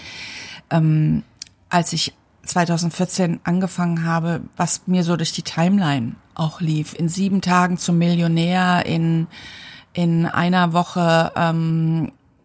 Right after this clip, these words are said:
tausend E-Mail-Adressen sammeln und in fünf Wochen reich sein und all diese Sachen. Das war natürlich alles sehr verlockend, aber irgendwie habe ich gemerkt, nee, nee,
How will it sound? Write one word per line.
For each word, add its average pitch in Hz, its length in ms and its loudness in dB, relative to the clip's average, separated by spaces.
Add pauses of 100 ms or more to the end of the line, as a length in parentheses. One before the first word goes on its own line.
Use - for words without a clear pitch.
(180)
tausend 180 640 0
E-Mail-Adressen 180 880 0
sammeln 160 800 0
und 165 240 -2
in 156 140 -2
fünf 208 320 -4
Wochen 175 200 0
reich 147 340 2
sein 156 460 2 (520)
und - 60 -12
all 165 140 2
diese 180 200 -2
Sachen. 190 260 2
Das 160 180 -2
war 180 120 0
natürlich 180 340 -4
alles 165 220 -4
sehr 180 100 0
verlockend, 180 640 2 (760)
aber 208 640 2 (640)
irgendwie 226 960 4
habe 185 180 -6
ich - 100 -8
gemerkt, 185 360 -2 (140)
nee, 214 760 2 (260)
nee, 220 560 2